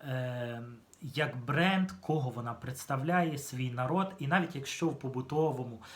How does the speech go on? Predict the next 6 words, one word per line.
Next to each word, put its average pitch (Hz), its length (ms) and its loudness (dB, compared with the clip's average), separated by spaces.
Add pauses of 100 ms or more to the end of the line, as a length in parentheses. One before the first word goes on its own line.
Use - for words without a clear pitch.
(280)
житті 139 680 2
вона 135 560 4 (120)
спілкується, 139 800 -2
спілкуватиметься 127 960 -2
російською, 220 760 0 (1000)
е, 139 280 2